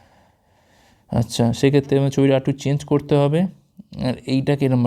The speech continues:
রাখতে হবে। তাহলে এইটা হচ্ছে আমার স্ন্যাক্স, এটা হচ্ছে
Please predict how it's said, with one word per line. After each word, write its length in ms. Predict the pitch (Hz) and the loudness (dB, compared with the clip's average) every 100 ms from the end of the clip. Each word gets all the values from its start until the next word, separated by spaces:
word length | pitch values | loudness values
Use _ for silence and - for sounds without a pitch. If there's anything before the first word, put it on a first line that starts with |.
| 113 | 2
রাখতে 260 | - - - | 0 -10 -10
হবে। 160 | - 139 117 _ - | -8 -10 -12 _ -10
তাহলে 160 | 123 123 | -2 -2
এইটা 160 | 123 135 | 0 0
হচ্ছে 200 | 131 - 131 | 0 -2 -2
আমার 160 | 127 127 - | 0 -2 -4
স্ন্যাক্স, 460 | - 135 147 147 - - - 123 | -2 0 0 -2 -10 -10 -8 -4
এটা 140 | 131 127 | -2 -2
হচ্ছে 200 | 123 | -4